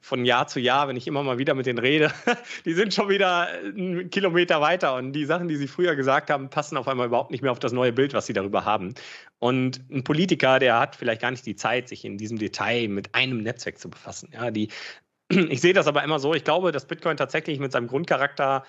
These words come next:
ganz viele unserer Probleme lösen kann heute, die wir haben durch unser Finanzsystem. Und jetzt gerade aber die Probleme, die sind zu so einem Berg geworden und die Politik versucht immer oben diese Spitze des Berges mit Schippen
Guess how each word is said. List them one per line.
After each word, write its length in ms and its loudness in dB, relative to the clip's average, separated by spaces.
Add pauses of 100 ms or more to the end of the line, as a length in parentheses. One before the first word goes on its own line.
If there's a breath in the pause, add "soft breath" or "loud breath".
(120)
ganz 220 -2
viele 280 0
unserer 240 -4
Probleme 380 -2
lösen 300 0
kann 220 -2
heute, 240 -2
die 140 -4
wir 280 4
haben 640 -2
durch 320 2
unser 220 0
Finanzsystem. 720 -2 (440 loud breath)
Und 340 4
jetzt 160 2
gerade 280 4
aber 560 0
die 120 -16
Probleme, 420 -2
die 80 0
sind 180 -2
zu 80 -6
so 80 0
einem 100 -2
Berg 240 2
geworden 480 0 (240 loud breath)
und 80 -10
die 40 -4
Politik 380 0
versucht 300 -4
immer 160 0
oben 280 2
diese 200 0
Spitze 340 0
des 160 -2
Berges 520 2 (180 loud breath)
mit 140 -8
Schippen 440 -4